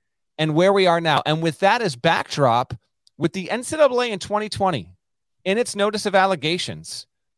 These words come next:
again, you know, placing a significant charge at Miller's feet with all of this, you know, saying that you're, you're getting a, a level one, uh, coach control charge because it, it falls on you,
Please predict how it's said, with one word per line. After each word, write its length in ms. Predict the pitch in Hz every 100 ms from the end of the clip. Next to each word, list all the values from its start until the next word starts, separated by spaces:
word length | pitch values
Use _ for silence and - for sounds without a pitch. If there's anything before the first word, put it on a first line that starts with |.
| _
again, 640 | 123 123 190 247 123 87 - _ _ _ _ _ _
you 80 | 240
know, 140 | 240
placing 560 | 233 - 277 349 349 294
a 60 |
significant 840 | 247 - 220 240 277 277 - 254 - _ _ _
charge 840 | - - 214 233 175 156 147 - _ _ _ _ -
at 160 | 170
Miller's 460 | 175 175 214 202 -
feet 280 | - 233 175
with 160 | 160
all 220 | 160 208 185
of 100 | 92
this, 480 | 78 - - - - _ _
you 80 | 165
know, 160 | 151 139
saying 440 | - 208 220 190
that 280 | 156 139 135 _ _
you're, 480 | 71 76 50 175 196
you're 180 | 185 220
getting 300 | 190 214 196
a, 220 | 160 143
a 80 | 147
level 260 | 160 170 170
one, 380 | 160 156 139 127 _ _ _ -
uh, 220 | 131 123 _ _ -
coach 220 | 180 -
control 300 | 156 185 -
charge 420 | - 127 123 -
because 560 | 147 - 147 143 123 - -
it, 240 | 147 - -
it 120 | 160
falls 300 | - 185 165
on 180 | 127 135
you, 340 | 202 80 -